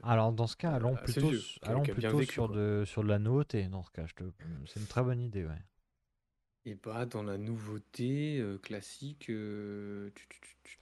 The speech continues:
Speaker 2: tu, tu.
Speaker 1: Alors, je vois souvent l'image de Ghostland. Je sais pas du tout ce que c'est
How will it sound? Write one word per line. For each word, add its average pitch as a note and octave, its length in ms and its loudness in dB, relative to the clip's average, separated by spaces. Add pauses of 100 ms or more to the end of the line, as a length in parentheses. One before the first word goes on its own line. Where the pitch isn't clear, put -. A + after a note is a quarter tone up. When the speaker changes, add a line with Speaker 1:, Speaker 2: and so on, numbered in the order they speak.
Speaker 2:
tu, - 160 -20 (120)
tu. - 180 -20 (160)
Speaker 1:
Alors, A2 240 -4
je G2+ 60 -10
vois A#2+ 140 2
souvent E3+ 320 -2
l'image B2+ 440 2
de G#2 360 0
Ghostland. A#2 1080 0
Je - 140 -10
sais - 140 -10
pas D3 140 0
du C#3+ 80 -6
tout - 160 -6
ce - 80 -8
que G#2 140 -6
c'est G#2 140 -8